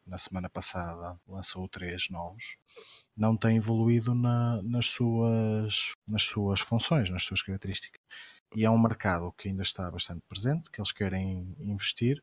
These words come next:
mas que a nível de software não tem investido muito. Pronto, falámos também na semana passada que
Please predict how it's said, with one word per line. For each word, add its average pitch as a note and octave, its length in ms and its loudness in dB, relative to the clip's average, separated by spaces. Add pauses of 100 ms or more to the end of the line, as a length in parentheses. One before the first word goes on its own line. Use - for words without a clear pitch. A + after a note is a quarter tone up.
mas A#2+ 560 4
que - 220 0
a A#2+ 40 2
nível G#2+ 360 2
de - 60 -2
software A2+ 640 0
não A2 280 -2
tem G#2+ 180 -2
investido G#2+ 380 -4
muito. A#2+ 320 -2
Pronto, - 320 -10
falámos G#2 800 0
também G#2 320 2
na G2 80 0
semana G2+ 260 -2
passada G2 580 0 (320)
que G2 480 0